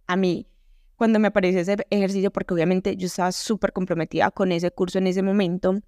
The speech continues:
a mí me entró pánico. A mí se me enfrió algo, a mí, pues, sentí como un vacío maluco y yo dije,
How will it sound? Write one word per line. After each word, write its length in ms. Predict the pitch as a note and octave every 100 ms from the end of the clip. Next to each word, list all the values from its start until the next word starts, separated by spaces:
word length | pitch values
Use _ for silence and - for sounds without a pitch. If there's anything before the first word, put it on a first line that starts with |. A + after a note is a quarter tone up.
| _ _ -
a 120 | F#3+
mí 340 | F#3+ B3 -
me 140 | - G3+
entró 240 | F3 -
pánico. 540 | - D#3+ C#3+ D#3+ - F#3+ - _ _
A 100 | F#3+
mí 200 | F#3+ F3
se 100 | F#3
me 100 | G3
enfrió 340 | G3+ F#3 F3
algo, 460 | F3 A#3 C4+ B3+ A#3+
a 80 | -
mí, 340 | F#3+ F3 C3 - _ - - _ - - _ -
pues, 240 | A#3+ - - _
sentí 360 | - F#3 F#3
como 220 | - G#3
un 140 | G#3 G3+
vacío 360 | G#3 - G3
maluco 440 | G3+ F#3 A3 B3+ A3+
y 40 |
yo 100 | F3+
dije, 360 | E3+ G3 G3+